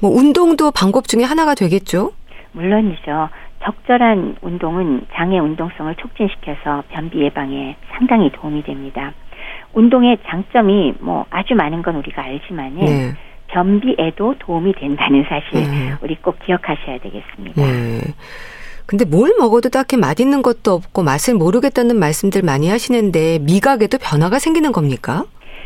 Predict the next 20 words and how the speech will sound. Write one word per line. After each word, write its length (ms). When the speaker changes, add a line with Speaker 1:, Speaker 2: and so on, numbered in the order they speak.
Speaker 2:
네. 420
노화 340
자체로 960
인해서 360
미각이 460
사실 280
둔해지긴 560
합니다. 640
Speaker 1:
예. 600
Speaker 2:
그 480
혀의 520
유두도 360
갈라지고 920
또 100
혀에서 480
뇌 320
미각 460
중추에 460
이르는 460
자극 320